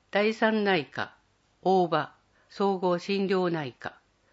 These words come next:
糖尿病生活習慣病内科、休診。外科、休診。整形外科、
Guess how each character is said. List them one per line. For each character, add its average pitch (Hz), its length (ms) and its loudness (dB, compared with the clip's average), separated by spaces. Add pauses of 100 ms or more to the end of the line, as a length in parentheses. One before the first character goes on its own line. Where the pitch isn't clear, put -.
(720)
糖 208 240 4
尿 202 260 2
病 175 320 2
生 208 220 -2
活 208 260 -2
習 196 260 -4
慣 190 340 0
病 170 240 2
内 156 220 -4
科、 - 200 -8 (800)
休 190 300 0
診。 143 340 -2 (880)
外 165 160 0
科、 - 300 -2 (560)
休 190 260 2
診。 151 360 -4 (960)
整 214 280 4
形 190 280 0
外 170 180 0
科、 - 200 -10